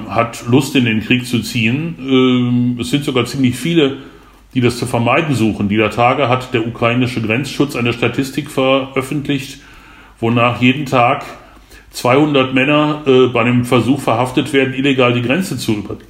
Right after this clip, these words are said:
zu überqueren, ne? Jeden Tag zweihundert. Das sind also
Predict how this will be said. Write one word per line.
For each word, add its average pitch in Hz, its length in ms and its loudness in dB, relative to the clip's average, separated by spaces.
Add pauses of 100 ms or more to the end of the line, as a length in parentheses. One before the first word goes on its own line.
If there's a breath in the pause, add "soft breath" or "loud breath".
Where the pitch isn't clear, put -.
(200)
zu 120 200 0
überqueren, 92 600 -2
ne? 104 160 -4 (340)
Jeden 123 240 0
Tag - 240 -2
zweihundert. 135 600 2
Das 98 120 -4
sind 127 160 0
also 117 560 2